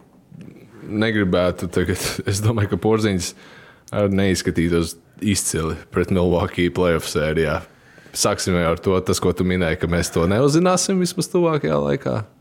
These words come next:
Kā lietas attīstās šobrīd Vašingtonā, es ietvītoju tikko,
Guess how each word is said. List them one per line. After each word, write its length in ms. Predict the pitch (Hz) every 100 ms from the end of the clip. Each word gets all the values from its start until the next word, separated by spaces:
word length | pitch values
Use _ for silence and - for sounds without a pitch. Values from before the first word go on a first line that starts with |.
| - - - - 110
Kā 220 | - 135 117
lietas 340 | 120 113 -
attīstās 460 | 117 123 107 107 104
šobrīd 320 | 113 101 104
Vašingtonā, 640 | 107 - 98 95 95 95 92 92 92 - - - _ -
es 220 | 107 95
ietvītoju 500 | 101 95 90 87 92
tikko, 300 | 95 92 104